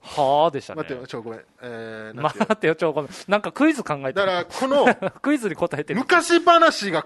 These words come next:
Speaker 2: 変わることを、
Speaker 1: うん。
Speaker 2: 変わっちゃうから、
Speaker 1: うん。
Speaker 2: みんな地球環境を守ろうねっていう
Speaker 1: そういうことです。
Speaker 2: シーエムなんだけど、
Speaker 1: 伝えたのは。はい。
Speaker 2: いや、まず昔話は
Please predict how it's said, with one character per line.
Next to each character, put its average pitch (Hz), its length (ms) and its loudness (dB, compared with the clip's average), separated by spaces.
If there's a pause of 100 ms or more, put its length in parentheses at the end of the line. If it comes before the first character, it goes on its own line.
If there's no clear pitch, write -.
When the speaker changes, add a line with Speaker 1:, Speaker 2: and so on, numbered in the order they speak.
Speaker 2:
変 247 120 2
わ 285 200 8
る 277 380 0
こ 277 200 -4
と 220 160 4
を、 170 340 4
Speaker 1:
う - 40 -4
ん。 107 140 -12 (1200)
Speaker 2:
変 233 100 4
わ 277 140 8
っ 277 100 0 (140)
ち - 80 2
ゃ 277 120 6
う 277 100 0
か 175 160 -2
ら、 165 220 4
Speaker 1:
う 110 100 -4
ん。 139 120 -6
Speaker 2:
み 220 100 -4
ん 262 40 -4
な 269 120 0
地 - 160 -14
球 285 200 -2
環 285 300 0
境 185 120 0
を 131 40 -4
守 185 380 2
ろ 254 100 2
う - 40 6
ね 202 40 4
っ - 20 4
て 226 60 6
い - 20 8
う 254 40 8
Speaker 1:
そ 269 60 6
う - 20 4
い 269 40 4
う 254 60 2
こ 240 100 2
と 285 160 4
で 139 80 2
す。 - 60 -10
Speaker 2:
シ - 180 -4
ー 254 120 4
エ 180 40 4
ム 170 60 0
な 277 100 6
ん 254 60 -2
だ 208 100 2
け 160 80 -4
ど、 160 80 0
Speaker 1:
伝 151 100 2
え - 20 0
た - 0 -
の - 0 -
は。 - 0 -
は 120 60 -6
い。 - 20 -14
Speaker 2:
い - 140 -6
や、 196 120 0
ま 277 180 6
ず 247 120 -4
昔 294 500 0
話 311 400 4
は 131 80 -6